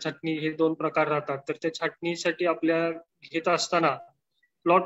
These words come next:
नोंदणी करणं फार आवश्यक आहे. plot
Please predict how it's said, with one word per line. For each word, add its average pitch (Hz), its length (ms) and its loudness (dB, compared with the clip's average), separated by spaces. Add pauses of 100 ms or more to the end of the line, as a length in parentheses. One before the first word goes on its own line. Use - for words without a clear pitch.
नोंदणी 180 280 0
करणं 175 300 0
फार 170 180 0
आवश्यक 147 460 0
आहे. 131 240 -8 (680)
plot 165 180 4